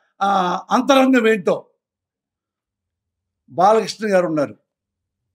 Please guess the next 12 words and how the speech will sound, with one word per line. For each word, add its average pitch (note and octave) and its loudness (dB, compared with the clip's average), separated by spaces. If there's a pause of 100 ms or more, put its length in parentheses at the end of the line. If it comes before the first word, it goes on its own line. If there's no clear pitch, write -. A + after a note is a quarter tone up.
(240)
అందరు D#3 -4
తెలుసు D3 -6
కదా, C3 -4 (1080)
మన D#3+ -2
అసెంబ్లీలో F3 -2 (800)
ఇట్లా E3 -2
మీసాలు F#3+ 0
తిప్పుతూ E3+ -4 (1200)
తొడగొట్టాడు, F#3+ -2 (720)
పెద్ద D#3+ -4 (100)
పెద్ద F3+ -4
మీసాలు, D3 -6